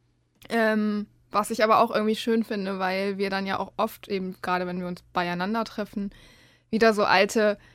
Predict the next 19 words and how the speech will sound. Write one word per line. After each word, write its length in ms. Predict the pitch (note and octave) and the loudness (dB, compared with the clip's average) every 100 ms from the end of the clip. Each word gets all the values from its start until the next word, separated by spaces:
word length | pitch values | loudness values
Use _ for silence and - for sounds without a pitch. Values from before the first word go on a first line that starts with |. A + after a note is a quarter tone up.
| _ | _
W-G-Gewohnheiten 1160 | - G3 A#3 B3+ G3+ G3 F3+ F#3 G3+ F#3+ F3+ F3+ | -2 4 6 6 4 0 0 0 2 -2 -2 -4
aufgreifen. 960 | E3+ F3+ - - F#3 F#3 F#3 G3+ F#3+ F3+ | -2 -2 -6 -8 -4 -4 -4 -6 -8 -6
Also 220 | F#3+ F#3 | -6 -4
wir 100 | F3+ | -6
kochen 400 | - C4+ B3+ A3+ | 0 0 2 2
dann 200 | G#3+ G#3 | 2 0
gemeinsam 1040 | G#3 G3 F#3 F#3+ G3 F#3+ F#3 F#3 F#3+ F#3 - | 0 0 -2 -2 -4 -4 -4 -2 -4 -4 -4
oder 240 | F#3+ F3+ | -2 0
wenn 200 | F#3+ G#3+ | 2 2
dann 160 | G#3+ G3+ | 2 2
erstmal 360 | G3+ G#3 A3 - | 0 0 0 0
alles 500 | G3 G3+ G3+ G3+ - - - - | 0 2 0 -2 -8 -18 -20 -6
besprochen 580 | C4 - A3+ C#4 C#4+ A#3 | -6 2 6 8 6 4
ist, 200 | B3+ - | 2 4
<laughs> 0 | |
was 280 | C#4 - - | 0 0 -2
so 340 | A#3+ A#3 B3 | 0 0 -2
vorgefallen 720 | A#3 C4+ G#3+ A#3+ - G3 G#3 | 0 2 2 0 -2 -2 -2
ist, 280 | F#3+ G3+ - | -2 -4 -6